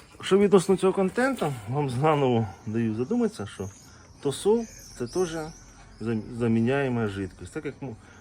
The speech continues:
в двигателі масло, так як свічі, так як ремінь, цепок і будь-що завгодно.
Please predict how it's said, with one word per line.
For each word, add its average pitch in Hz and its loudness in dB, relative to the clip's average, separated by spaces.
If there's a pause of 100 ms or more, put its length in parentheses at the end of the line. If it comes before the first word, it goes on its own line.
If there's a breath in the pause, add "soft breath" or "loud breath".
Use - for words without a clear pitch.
(220 loud breath)
в 120 -2
двигателі 113 -4
масло, 165 -4
так 117 -8
як 104 -6
свічі, 139 -6 (480 loud breath)
так 110 -4
як 101 -6 (160)
ремінь, 120 -2
цепок 110 -10 (100)
і - -12
будь-що 92 -12
завгодно. 82 -10